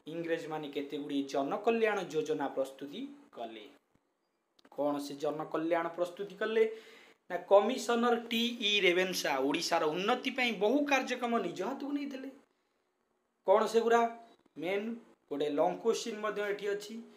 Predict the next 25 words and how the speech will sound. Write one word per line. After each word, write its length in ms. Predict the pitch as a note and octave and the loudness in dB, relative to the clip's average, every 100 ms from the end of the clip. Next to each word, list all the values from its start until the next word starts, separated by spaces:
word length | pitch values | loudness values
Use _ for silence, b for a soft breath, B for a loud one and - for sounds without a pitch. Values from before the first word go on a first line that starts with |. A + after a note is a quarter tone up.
| B _ _ _ - | B _ _ _ -2
କେଉଁ 200 | F#3+ G#3 | 0 2
କେଉଁ 240 | G#3 G3+ | 0 0
କାର୍ଯ୍ୟ 340 | G3 F3 F3 E3+ | 6 4 6 0
ସବୁ 200 | F3+ E3+ | 0 0
ନିଜ 200 | D3+ D#3 | -2 0
ହାତକୁ 460 | D3 C#3+ C#3+ G3+ A3+ | 2 2 0 -2 0
ନେଇଥିଲେ? 460 | A3+ A3+ A3 A3 A3 - B B _ | 0 -2 0 0 0 -4 B B _
ସେ 240 | - F3 | -10 2
ଆଳି 520 | E3+ D3+ D3 F3 A#3 A#3+ | 2 4 4 4 4 8
ଓ 120 | A3 | 8
ବାଙ୍କିଠାରେ 600 | F3+ F3 F#3+ E3+ E3+ D#3+ | 8 4 -6 -2 0 0
ନୂତନ 320 | D#3 D#3 E3 D#3+ | -4 0 0 2
ବନ୍ଧ 300 | D3 F3 G#3 | -2 0 0
ନିର୍ମାଣ 440 | A3 G#3+ G#3 G3+ | 0 0 0 0
ତଥା 220 | G3 F3+ | -2 -4
ପୁରୁଣା 380 | F3 F3+ F3 E3+ | -4 -4 0 0
ବନ୍ଧର 340 | D#3+ D#3 D3+ | 0 -2 0
ମରାମତି 460 | D3 C#3 D#3 G3 G#3 | 0 0 -2 -4 -8
କରାଇଥିଲେ। 540 | G3+ G3+ G3 F#3 F#3+ - _ _ _ - | -4 -4 -4 -10 -18 -20 _ _ _ -2
ନୂଆ 180 | D#3+ D#3+ | 4 6
ବନ୍ଧ 240 | D3+ E3+ G#3 | 4 4 4
ନିର୍ମାଣ 440 | A#3 B3 B3 B3+ | 4 4 2 4
କରିଥିଲେ, 440 | B3 A#3+ A#3+ A#3+ A#3 - B _ | 2 0 0 0 0 -4 B _
ପୁରୁଣା 300 | F#3 G3+ G3 | 2 6 8
ବନ୍ଧ 240 | F#3+ F#3 | 6 4